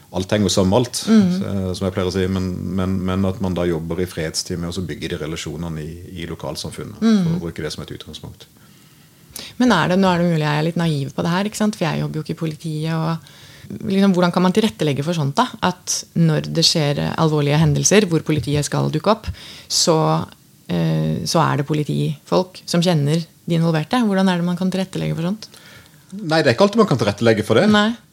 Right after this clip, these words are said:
Speaker 1: Eh,
Speaker 2: Men er det noe man prøver på,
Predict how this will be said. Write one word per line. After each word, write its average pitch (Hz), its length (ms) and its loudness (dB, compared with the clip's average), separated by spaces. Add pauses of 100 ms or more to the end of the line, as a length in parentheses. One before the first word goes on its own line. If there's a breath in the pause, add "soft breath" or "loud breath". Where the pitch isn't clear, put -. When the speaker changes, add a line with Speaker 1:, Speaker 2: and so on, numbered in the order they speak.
Speaker 1:
Eh, 113 1120 0
Speaker 2:
Men 196 120 2
er 175 80 4
det 170 120 2
noe 156 140 -2
man 143 180 -2
prøver 156 380 0
på, 311 160 -6